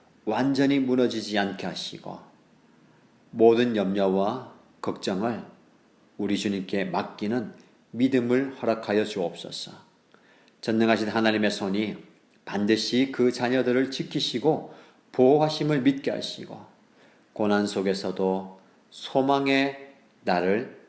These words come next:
살아가게 하여 주옵소서. 우리를 친히 온전하게 하시고 굳건하게 하시고 강하게 하시며 기초를 튼튼하게 하시는 그 하나님의 신실하심과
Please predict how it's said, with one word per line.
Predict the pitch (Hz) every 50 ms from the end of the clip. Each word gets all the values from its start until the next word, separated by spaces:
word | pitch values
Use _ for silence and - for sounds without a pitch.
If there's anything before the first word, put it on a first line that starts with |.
| _ _
살아가게 | - - - - 120 117 117 110 110 101 107
하여 | 104 104 104 104 104
주옵소서. | - - 98 90 90 - - - - - - - - - - - - _ _ _ _ _ _ - - _ _ _ - - _ _ _ _ -
우리를 | 110 104 107 107 104
친히 | 104 - - 110 104 107 113
온전하게 | 113 113 101 98 98 104 107 104 104 104 95 98
하시고 | 90 85 - - - 90 113 135 - - - - - - - - - - _ _ _ _
굳건하게 | - - 135 - - 170 160 156 151 143 123 110
하시고 | 95 92 - - - 98 - - 107 - - - - _ _ _ _ _ _ _ _ _ _ _ _ -
강하게 | - 104 104 110 113 110 107 104
하시며 | 92 92 - - 107 101 104 110 113 110 - - - - _ _ _ _ _ _
기초를 | - - 123 - - - 135 135 135 135
튼튼하게 | - - 127 117 - 123 123 120 117 117
하시는 | 104 95 95 - - 101 107 127 110 90 - - - - - - - _ _
그 | - 131
하나님의 | 117 - 143 139 135 135 135 135 135 131
신실하심과 | - - - 131 131 127 - - 151 127 110 101 - - 98 90 92 101 117 120 107 101 - -